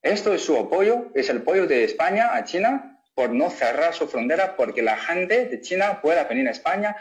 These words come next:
para compartir el coronavirus. No lo es. Mira,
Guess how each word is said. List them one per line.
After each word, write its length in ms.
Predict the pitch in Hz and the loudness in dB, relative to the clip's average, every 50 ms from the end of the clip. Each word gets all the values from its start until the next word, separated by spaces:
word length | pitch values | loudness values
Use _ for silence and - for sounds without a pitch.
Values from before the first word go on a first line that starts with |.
| - - - | -10 -6 -2
para 160 | - 127 123 | -2 -2 0
compartir 480 | - 135 127 131 131 123 147 170 175 143 | 0 0 0 0 0 0 2 2 2 2
el 80 | 123 | 0
coronavirus. 680 | - 123 135 151 135 127 - 180 233 254 247 - - - _ _ _ _ | 0 0 0 0 0 2 2 2 2 0 -2 -4 -10 -16 _ _ _ _
No 220 | 190 202 214 110 107 | -4 -2 0 0 0
lo 200 | 98 190 92 92 | 0 -2 0 0
es. 320 | 104 110 104 - - - - - - - _ _ _ _ _ _ _ _ _ _ _ _ - | 2 0 0 0 -4 -10 -16 -20 -20 -20 _ _ _ _ _ _ _ _ _ _ _ _ -4
Mira, 440 | 233 269 - 311 - - - - | 0 0 2 2 2 0 -2 -6